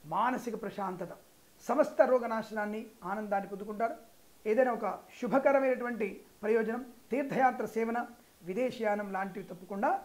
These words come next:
ఉండగలిగేటువంటి స్థితి బాగా కనబడుతోంది. ఏదేమైనా అన్ని పనులలో కూడా పరివర్తనని, శుభయోగాలు పొందుకునేటువంటి శుభమాసంగా చెప్పవచ్చును. ఈ మాసం, ప్రతి మాసం కూడా వీరికి ఆనంద యోగాలు మాత్రమే కలగాలని కోరుకుంటూ, సర్వే జనా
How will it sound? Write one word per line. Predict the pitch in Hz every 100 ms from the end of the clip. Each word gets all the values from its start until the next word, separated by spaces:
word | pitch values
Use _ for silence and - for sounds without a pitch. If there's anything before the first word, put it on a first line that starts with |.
| - -
ఉండగలిగేటువంటి | 165 180 202 196 190 180 190 175 175 - - - -
స్థితి | 240
బాగా | 208 190
కనబడుతోంది. | 196 190 190 208 214 277 -
ఏదేమైనా | 196 233 262 277
అన్ని | 240 254 339
పనులలో | 285 277 254 240
కూడా | 247 208 190 - - -
పరివర్తనని, | 208 233 - 240 240 262 262 - -
శుభయోగాలు | 180 190 247 240 226
పొందుకునేటువంటి | 220 214 214 208 214 190 175 - - _ -
శుభమాసంగా | 202 226 226 220 196
చెప్పవచ్చును. | 202 202 214 220 226 294 - - 180
ఈ | 220
మాసం, | 262 254 269 - - - 185
ప్రతి | 190
మాసం | 294 311 294 285
కూడా | 262
వీరికి | 233 240 202 175 - - -
ఆనంద | 190 247 262
యోగాలు | 226 226 214 196
మాత్రమే | 196 196 214 185
కలగాలని | 196 196 190
కోరుకుంటూ, | 190 208 214 214 262 302 - -
సర్వే | 208 233 220
జనా | 196 196 170